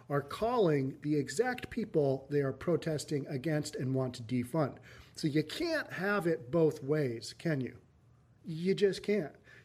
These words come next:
You're either gonna have police protection or you're not. And the way that the city of Seattle is going, from my perspective, is they are going in the direction of, "Yep,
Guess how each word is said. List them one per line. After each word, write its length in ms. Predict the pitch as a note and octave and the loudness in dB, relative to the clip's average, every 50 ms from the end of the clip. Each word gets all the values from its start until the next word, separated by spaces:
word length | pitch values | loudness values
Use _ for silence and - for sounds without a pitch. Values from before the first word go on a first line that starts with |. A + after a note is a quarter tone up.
| _ - | _ 0
You're 140 | C#3 D3+ | 2 4
either 140 | E3+ E3 F#3+ | 4 4 4
gonna 180 | F#3+ E3+ D#3+ D3+ | 4 4 2 2
have 200 | D3+ D#3+ D3+ - | 2 2 0 0
police 300 | D3 C3+ C3 D3+ E3+ - | 0 0 2 2 2 0
protection 640 | - D#3 - E3 D#3 D#3+ - - F#3+ F#3+ F#3+ F#3 - - - _ _ _ _ - | -2 -4 -2 -2 -2 -2 -2 -2 -4 -4 -4 -6 -10 -14 -20 _ _ _ _ 2
or 200 | D3+ D3+ D3 C#3+ | 4 4 4 4
you're 200 | C3 C3+ C3+ C3 | 0 0 -2 -2
not. 400 | B2 B2+ C#3 C3+ B2 A2 B2 - - _ _ - | -2 -2 -2 -2 -4 -4 -8 -14 -18 _ _ -4
And 120 | C#3 C#3 | -2 -2
the 60 | C#3 | 0
way 180 | C3+ C#3 E3+ F3 | 0 2 2 2
that 140 | E3+ F#3 F3 | 2 0 0
the 80 | D#3 | -2
city 320 | - - F#3+ F3 E3 F3 D#3 | -2 -2 -2 0 0 0 -2
of 60 | C#3+ | -2
Seattle 400 | - D#3+ D3 C#3 D3+ E3+ F3+ D#3 | 0 0 2 2 2 2 2 2
is 100 | C3+ A#2 | 0 0
going, 380 | - D3 C#3+ D#3 F3 G3 G3+ F#3 | 0 -2 0 0 0 -2 -2 -2
from 200 | - D3+ C3+ A#2+ | -2 -2 -2 -2
my 140 | B2 C#3+ | -2 -4
perspective, 680 | E3+ - G#3 F#3 - - F#3 F#3 - - A3+ A3 A3 A3 - - - - - - - - | -2 -2 -2 -2 -2 -4 -6 -6 0 2 2 2 2 -2 -8 -16 -20 -20 -20 -20 -8 -4
is 160 | - D3 B2 - | -2 -2 0 2
they 140 | F3+ G3+ | 2 4
are 120 | A3 G#3+ F#3+ | 4 4 2
going 280 | - F3+ E3+ E3 E3 | 2 2 2 2 2
in 80 | D#3+ D3+ | 0 0
the 80 | D3 C#3+ | -2 0
direction 400 | C#3+ C#3+ C#3+ D3+ D3 - D3 C#3 | 2 2 2 2 0 -2 -2 0
of, 240 | C#3 C3 A2 - - - - - - - - - | 0 -2 -2 -6 -12 -20 -20 -20 -20 -20 -20 -6
"Yep, 340 | - C#3 D3+ D3+ E3 - - | 0 2 4 4 4 0 -4